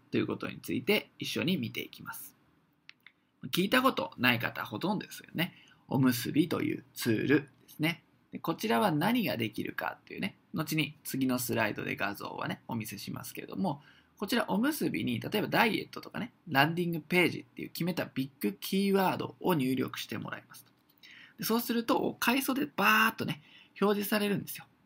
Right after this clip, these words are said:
付随キーワードとか、複合キーワードとか呼ばれるものがずらっと出てくるので、そちらを、まあ、メモ、記録っていうのをしてください。ビッグキーワードを決めていただいて、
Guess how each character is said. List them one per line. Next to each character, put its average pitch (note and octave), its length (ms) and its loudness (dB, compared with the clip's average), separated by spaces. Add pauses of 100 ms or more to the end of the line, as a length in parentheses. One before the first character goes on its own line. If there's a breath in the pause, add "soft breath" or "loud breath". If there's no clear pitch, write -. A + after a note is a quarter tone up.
(100)
付 D3 120 -4
随 B2 260 4
キ A2+ 220 0
ー - 20 -4
ワ E2+ 80 -4
ー - 60 -4
ド - 100 -12
と - 100 -8
か、 - 280 -4
複 D#3+ 240 4
合 F#3 200 6
キ F#3 240 2
ー F#3 40 4
ワ F#3 120 6
ー D#3 40 4
ド - 100 -2
と - 80 -12
か - 100 -6
呼 A#2+ 100 -2
ば B2 120 2
れ - 100 -2
る B2+ 80 -4
も A#2 100 -6
の - 100 -10
が G#3+ 200 0 (240 loud breath)
ず - 100 -2
ら A3 80 6
っ - 40 -2
と - 160 -18
出 C3+ 80 -2
て A#2+ 100 0
く - 100 -6
る - 80 -8
の - 100 -6
で、 F3 160 0 (260 loud breath)
そ F#3+ 100 -2
ち G#3 140 0
ら G#3 180 8
を、 G3 140 2 (200)
ま C3 100 2
あ、 - 20 2
メ D3+ 140 8
モ、 C#3 220 2 (160)
記 - 120 0
録 A#2+ 280 4
っ - 40 -6
て - 140 -6
い - 20 0
う D3 40 -2
の F#3+ 100 0
を A#3+ 60 -8 (200)
し - 100 -12
て - 140 -4
く - 160 -8
だ - 100 -8
さ - 120 -14
い。 - 60 -20 (1800 soft breath)
ビ F#3+ 120 8
ッ F#3+ 60 -4
グ F3+ 80 0
キ F#3+ 120 4
ー - 20 8
ワ D3 60 8
ー - 20 4
ド E2 80 -2
を - 60 -8
決 - 160 -6
め B2 140 2
て B2+ 200 -6
い A#2+ 100 -6
た A#2 140 2
だ G#2 140 0
い - 200 -8
て、 - 300 2